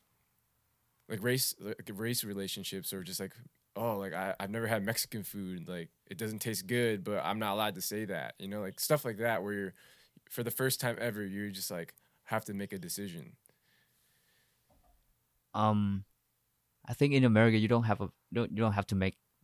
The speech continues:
Speaker 2: that decision because you can, you know, get along and be just fine.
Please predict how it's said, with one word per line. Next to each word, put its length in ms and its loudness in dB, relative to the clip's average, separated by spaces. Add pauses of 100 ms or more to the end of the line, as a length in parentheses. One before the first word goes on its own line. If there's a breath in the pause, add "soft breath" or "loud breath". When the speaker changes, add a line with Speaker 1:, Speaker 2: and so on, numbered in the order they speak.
(220)
Speaker 2:
that 260 8
decision 580 2
because 500 0 (120)
you 120 -4
can, 320 0
you 80 2
know, 220 -2 (280)
get 140 10
along 320 6
and 120 -2
be 100 0
just 280 -6
fine. 320 2